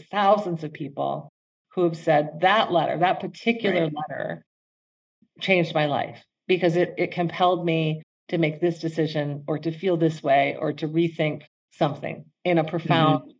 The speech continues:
Speaker 1: way that changed the course of my life." And that's, that's, I guess, what surprises me. I don't know why it does, because, of course, I believe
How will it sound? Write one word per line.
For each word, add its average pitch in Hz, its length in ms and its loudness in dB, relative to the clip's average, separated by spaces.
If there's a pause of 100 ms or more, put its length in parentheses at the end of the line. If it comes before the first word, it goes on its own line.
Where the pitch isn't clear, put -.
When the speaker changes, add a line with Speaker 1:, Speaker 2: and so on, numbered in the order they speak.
(120)
Speaker 1:
way - 360 2 (200)
that 165 140 2
changed 165 300 0
the 180 60 -2
course 160 280 0
of 170 80 -6
my 170 140 0
life." 190 420 4
And 190 160 2 (260)
that's, 247 320 4
that's, 226 420 4
I 208 100 6
guess, 208 240 0
what 131 140 -8
surprises 160 560 -2
me. 175 220 -2
I 165 100 0
don't 170 140 4
know 165 100 4
why 151 200 4
it 151 100 -2
does, 175 300 4
because, 156 300 -8
of 151 80 -14
course, 147 300 -4
I 160 80 2
believe 156 380 -2